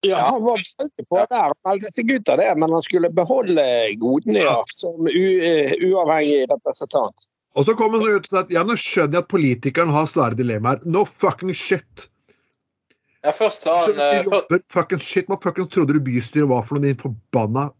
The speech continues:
Speaker 3: møkkamann? Du
Speaker 2: Ja,
Speaker 3: sitter
Speaker 2: først,
Speaker 3: faktisk i
Speaker 2: eh,
Speaker 3: elleve timers møter og forbereder. Hva fucking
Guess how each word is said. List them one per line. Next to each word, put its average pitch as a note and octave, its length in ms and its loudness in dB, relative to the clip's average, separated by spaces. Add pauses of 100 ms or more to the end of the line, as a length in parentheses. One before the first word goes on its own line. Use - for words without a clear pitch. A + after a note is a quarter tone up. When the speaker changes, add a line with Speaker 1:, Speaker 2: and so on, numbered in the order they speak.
(400)
Speaker 3:
møkkamann? C3+ 1300 -6 (760)
Du A#2 380 -4
Speaker 2:
Ja, - 60 0
Speaker 3:
sitter D3+ 180 2
Speaker 2:
først, - 160 -6
Speaker 3:
faktisk D3 420 2
i - 60 -2
Speaker 2:
eh, - 80 -6
Speaker 3:
elleve A2 160 -2
timers C#3 260 -2
møter C#3 480 0
og C3 60 -2
forbereder. A2 480 2
Hva C#3 80 -2
fucking C3+ 300 -6